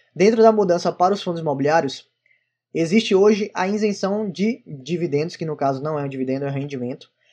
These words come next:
para, e esse é o grande ponto pra gente falar. No cenário de hoje, não é fundo imobiliário, ele é isento. Para pessoas físicas que possuem menos de dez por cento das cotas emitidas,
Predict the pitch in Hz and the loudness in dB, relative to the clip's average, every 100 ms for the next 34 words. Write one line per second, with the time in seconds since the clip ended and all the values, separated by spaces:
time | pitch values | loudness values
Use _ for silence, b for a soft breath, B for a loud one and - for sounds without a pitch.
0 | _ _ _ - 175 202 208 - _ _ | _ _ _ 2 4 4 2 -4 _ _
1 | _ 170 185 226 233 202 208 208 190 196 | _ -2 6 8 8 2 2 0 -2 -4
2 | 185 190 - 135 107 - - 151 202 202 | -4 -4 0 0 -2 -10 -10 -6 -4 -2
3 | 196 185 143 175 165 131 _ 160 208 202 | -2 -2 -2 -2 -2 -6 _ -2 0 2
4 | 240 - 226 202 170 160 151 156 156 151 | 2 2 0 0 2 4 4 4 4 2
5 | 147 139 127 131 120 113 - _ _ _ | 2 -2 -6 -6 -6 -12 -18 _ _ _
6 | _ _ _ _ 180 175 165 139 - 160 | _ _ _ _ 6 8 6 4 -2 -4
7 | - 196 247 262 160 135 135 160 - _ | -2 0 0 0 -4 -4 -4 -4 -6 _
8 | _ _ _ _ 196 190 202 185 190 180 | _ _ _ _ 0 2 2 0 0 -2
9 | 175 190 240 285 285 202 170 165 226 254 | 0 0 0 0 -2 -2 -2 2 2 0
10 | 262 - 196 190 185 190 - 156 156 156 | -2 -2 -4 -4 -4 -4 -2 0 0 -4
11 | 151 - 135 147 - - | -6 -6 -4 -4 -6 -20